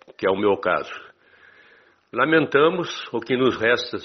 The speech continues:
é, o que nos resta é fazer oração e dar a, pedir a Deus que conforte não só a família, que guie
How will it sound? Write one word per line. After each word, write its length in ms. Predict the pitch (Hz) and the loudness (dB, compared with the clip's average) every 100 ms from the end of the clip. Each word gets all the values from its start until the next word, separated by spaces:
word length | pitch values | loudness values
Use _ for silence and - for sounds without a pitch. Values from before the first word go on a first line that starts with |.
| - - - - _ | -16 -20 -20 -20 _
é, 160 | 98 - | -10 -8
o 40 | |
que 140 | - 113 | -2 0
nos 180 | 117 101 | 0 2
resta 300 | 107 - 101 | 2 2 -2
é 40 | |
fazer 380 | - 90 110 131 | 0 0 2 2
oração 640 | 156 156 - 127 131 - - _ - - - - _ _ | 4 2 0 0 0 -6 -18 _ -20 -20 -20 -20 _ _
e 420 | 120 135 135 - - _ _ _ _ _ _ _ _ _ _ _ - | -2 0 0 -4 -18 _ _ _ _ _ _ _ _ _ _ _ -6
dar 320 | 104 123 117 101 - | 0 2 2 -2 -10
a, 120 | 98 - _ | -10 -14 _
pedir 280 | 117 101 123 | -8 0 2
a 40 | |
Deus 440 | 98 113 127 123 - | 4 4 4 2 -4
que 280 | 120 117 113 - _ | -2 -2 -4 -16 _
conforte 760 | 131 117 - 123 123 110 85 - - _ | -2 -2 0 2 2 0 -6 -10 -14 _
não 220 | 117 143 | 0 0
só 220 | 147 - 110 | 0 0 0
a 100 | - | 0
família, 420 | 101 98 120 123 | -4 -2 -4 -4
que 160 | - 117 | -6 -10
guie 540 | 87 110 117 110 | -6 -4 -2 -4